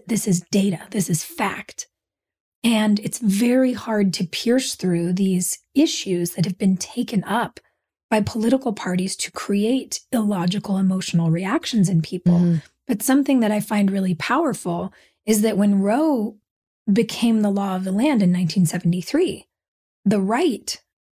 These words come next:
Speaker 1: had nothing to say about it. It wasn't until six years later when they lost, and I can't remember what state it was in, they lost their last legal appeal to stop the integration of schools
Speaker 2: Yeah.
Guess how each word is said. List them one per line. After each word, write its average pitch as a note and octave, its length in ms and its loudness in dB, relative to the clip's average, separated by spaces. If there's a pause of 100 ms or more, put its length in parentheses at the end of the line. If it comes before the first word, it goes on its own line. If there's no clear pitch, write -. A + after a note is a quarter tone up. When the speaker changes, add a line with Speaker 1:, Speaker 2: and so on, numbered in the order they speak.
(160)
Speaker 1:
had A#3 180 2
nothing A3+ 520 2
to E3+ 80 2
say E3 200 -4
about - 300 -10
it. - 120 -18 (880)
It G3+ 120 0
wasn't E4 320 2
until A3 360 0
six - 560 -2
years F#3 320 -2
later F#3 360 0
when G3 200 0
they G3 160 2
lost, F#3+ 540 0
and G#3+ 100 0
I G3+ 80 0
can't A3 180 -4
remember G3 220 -2
what F#3 160 -8
state G3+ 240 -6
it - 60 -10
was F#3+ 100 -2
in, F3+ 100 2
they F3+ 100 0
lost G#3 360 -4 (800)
their A3 200 4
last A3 460 0
legal G#3 540 0
appeal - 600 -2
to - 120 -2
stop - 540 -2 (320)
the - 160 -18
integration G3 760 0
of D#3+ 140 -2
schools - 580 0
Speaker 2:
Yeah. D3 340 2